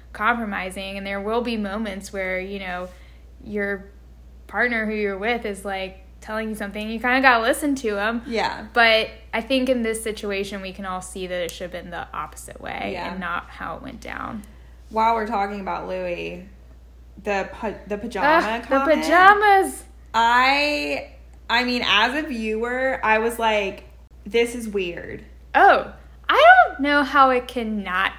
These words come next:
Speaker 1: be
Speaker 2: Like,
Speaker 1: weird.
Speaker 2: I, and I, did it cut at that scene? Like, it didn't finish,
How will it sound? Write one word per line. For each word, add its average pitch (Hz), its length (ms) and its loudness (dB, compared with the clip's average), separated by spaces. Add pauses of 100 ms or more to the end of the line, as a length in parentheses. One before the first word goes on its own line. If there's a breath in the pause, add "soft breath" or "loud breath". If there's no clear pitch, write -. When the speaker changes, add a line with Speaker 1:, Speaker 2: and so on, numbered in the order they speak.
(120)
Speaker 1:
be 196 180 -10
Speaker 2:
Like, 269 260 6
Speaker 1:
weird. 262 160 0
Speaker 2:
I, 330 720 4
and 269 200 -2
I, - 300 -2
did 277 160 -4
it 294 160 -2
cut 285 480 -2
at 311 220 -4
that 320 600 0
scene? 302 540 -4
Like, 226 180 -4
it 214 120 -4
didn't 240 260 -6
finish, 240 460 -8